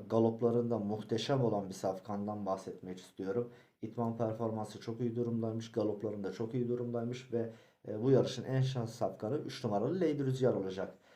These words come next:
Buna en ciddi rakip, e, verdiği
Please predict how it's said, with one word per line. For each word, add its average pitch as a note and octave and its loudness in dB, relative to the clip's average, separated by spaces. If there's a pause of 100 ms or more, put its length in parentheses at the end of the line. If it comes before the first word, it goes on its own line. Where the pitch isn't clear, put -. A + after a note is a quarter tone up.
(300)
Buna E3 2 (380)
en E3 0
ciddi A#2+ 2
rakip, A#2 0
e, B2 2
verdiği B2+ 4